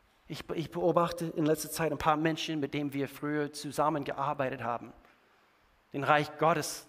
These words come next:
zusammengebaut haben. Und ich beobachte, was sie so jetzt mit ihrem Leben tun. Als ob, als ob ein Leben, es war ein ganz anderes Leben damals,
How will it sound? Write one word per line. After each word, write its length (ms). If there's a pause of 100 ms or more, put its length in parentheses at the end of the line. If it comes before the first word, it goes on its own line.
zusammengebaut 680
haben. 320
Und 120
ich 100
beobachte, 720 (1200)
was 180
sie 60
so 160
jetzt 260
mit 100
ihrem 220
Leben 260
tun. 340 (320)
Als 180
ob, 240 (260)
als 200
ob 320 (880)
ein 220
Leben, 600 (840)
es 100
war 80
ein 80
ganz 220
anderes 320
Leben 240
damals, 580